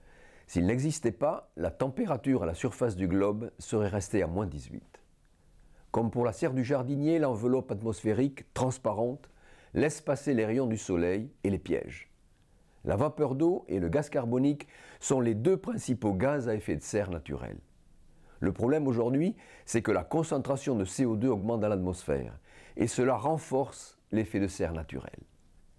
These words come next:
En un siècle, le taux de gaz carbonique est passé de deux cent quatre-vingt-cinq avant l'ère industrielle à trois cent quatre-vingt-cinq aujourd'hui,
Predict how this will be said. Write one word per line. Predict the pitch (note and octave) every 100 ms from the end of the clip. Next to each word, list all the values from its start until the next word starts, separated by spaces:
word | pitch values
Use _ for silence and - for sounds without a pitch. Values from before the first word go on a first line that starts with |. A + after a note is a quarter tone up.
| -
En | A#2+
un | D3
siècle, | D#3 - D3+ F3+ - E3+ - - -
le | F2+ B2+
taux | C3 D#3+
de | A2
gaz | G2+ D#3
carbonique | - C#3 A#2 A#2+ C3 E3 - -
est | A#2+
passé | B2+ B2 C3
de | F#2+
deux | D#2 E2
cent | D#3+ - D3
quatre-vingt-cinq | C3 A2+ A2+ A#2 G#2+ - C#3+ G#2+ D#2+ - -
avant | A2 C3
l'ère | A#2+ A2+
industrielle | G#2+ G2+ - - G2+ G2+ B2 C#3 - - - -
à | G2+
trois | - F#3+
cent | F#3+ - D3+
quatre-vingt-cinq | C#3 A2+ A#2 A2+ - B2 A2+
aujourd'hui, | G2 G2+ F#2+ G2+ G2+